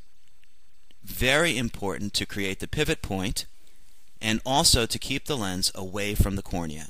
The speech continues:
And that lens, I can tell you, didn't come anywhere near the cornea. Then I'm insert the haptics into the capsular bag,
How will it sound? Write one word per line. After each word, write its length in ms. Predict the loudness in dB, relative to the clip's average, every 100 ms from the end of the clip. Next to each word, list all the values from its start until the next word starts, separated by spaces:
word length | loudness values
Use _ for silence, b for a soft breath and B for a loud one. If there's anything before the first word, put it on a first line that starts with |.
| -8
And 300 | -6 -4 -4
that 200 | -4 -4
lens, 340 | -2 0 -2 -4
I 120 | -8
can 160 | -6 -4
tell 220 | 0 0
you, 100 | 0
didn't 260 | -4 -4 -4
come 180 | -4
anywhere 320 | -4 -4 -4 -4
near 180 | -4
the 80 | -6
cornea. 400 | -6 -6 -6 -8 -8 B B B B B B B 0
Then 360 | 6 6 6
I'm 300 | 2 0 0 -4 -6
insert 420 | 2 6 6 4
the 80 | 0
haptics 600 | 0 -2 -2 2 4 4 0 -8 -10 -10 -10 -2
into 240 | 2 2
the 80 | 2
capsular 460 | 0 -2 -2 -2 -2
bag, 340 | -2 -4 -8